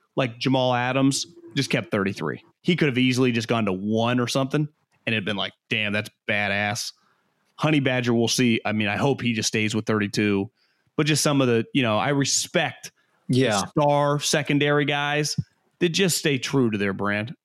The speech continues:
Speaker 1: Now, part of it wasn't it like you had to buy back, if you were a star player, buy back all the jerseys. Like, for Steven Nelson, it might not have been fine. It didn't matter.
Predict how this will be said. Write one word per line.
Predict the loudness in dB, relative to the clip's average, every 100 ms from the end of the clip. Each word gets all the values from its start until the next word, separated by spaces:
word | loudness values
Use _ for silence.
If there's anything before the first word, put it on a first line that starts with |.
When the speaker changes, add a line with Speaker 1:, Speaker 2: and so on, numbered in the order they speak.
| -4
Speaker 1:
Now, | -2
part | 2 2 2
of |
it | 0 2
wasn't | 0 2 0
it |
like | 0 0
you | 0
had | 0 -2
to | -4 -2
buy | 0 0
back, | -2 -2 -4 -6 -6
if | -2
you | 0
were | 0
a |
star | -2 0 0 0
player, | 0 0 0
buy | -2 -2
back | -2 -2 -2
all | -2
the | -2
jerseys. | -2 0 0 -2
Like, | -4
for | -4
Steven | 0 2 2
Nelson, | 2 0 0
it | 2
might | 2 2
not | 0
have | 0
been | 0
fine. | 0 -2
It | 0
didn't | 0 2
matter. | 0 0 0